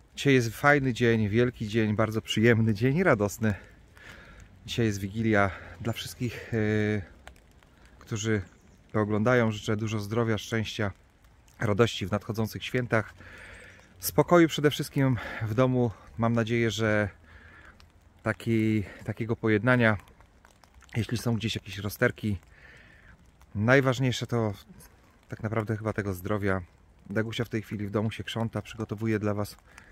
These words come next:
znaczy <laughs> dla was, no, dla mnie, e, przygotowuje posiłek. E, także, mm, ja będę się zaraz zbierał, no, aczkolwiek może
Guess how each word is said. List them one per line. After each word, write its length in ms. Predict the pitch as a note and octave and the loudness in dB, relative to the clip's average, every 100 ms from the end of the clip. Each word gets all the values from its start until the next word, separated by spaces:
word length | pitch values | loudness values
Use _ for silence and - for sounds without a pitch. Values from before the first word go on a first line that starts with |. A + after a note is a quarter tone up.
| - | -10
znaczy 340 | - - G#2+ - - | -6 -2 -2 -2 -2
<laughs> 220 | G#2 - | -4 -6
dla 180 | G2 G2+ | -2 0
was, 260 | F#2 F#2 - | 0 -6 -12
no, 100 | - | -16
dla 220 | - C3 C#3+ | -6 -2 2
mnie, 260 | C3 A#2 - - - - - - - - | 4 2 0 -12 -20 -20 -20 -20 -20 -6
e, 520 | G#2+ G2+ G2+ G2 G2+ | 0 2 4 4 0
przygotowuje 600 | - G#2+ G#2+ A2 A2+ A2+ | -4 -4 -2 -2 0 0
posiłek. 600 | - F#2 D3+ C3 A#2+ - - - - - - _ _ - _ _ _ - | -2 -4 2 4 4 -2 -18 -20 -20 -20 -20 _ _ -20 _ _ _ -14
E, 300 | B2 G#2 G2 | -4 0 0
także, 480 | G2 A2 G#2 A2 G#2+ G2 _ _ _ | 0 -2 0 2 2 0 _ _ _
mm, 640 | - F2+ G#2 G#2 G#2 F#2 E2 | -14 -10 -6 -6 -4 -6 -4
ja 180 | F2+ G2+ | -4 -2
będę 220 | G#2+ G#2+ | -2 -4
się 120 | A2 | -4
zaraz 260 | G#2+ G#2 G2 | -2 -2 -2
zbierał, 420 | G2 A2+ A#2 G#2 | -2 0 0 0
no, 140 | G#2+ | -2
aczkolwiek 520 | - - - D3 C3+ | -4 -4 -2 0 0
może 500 | B2 B2+ C#3+ C3 C3 | -2 0 0 0 0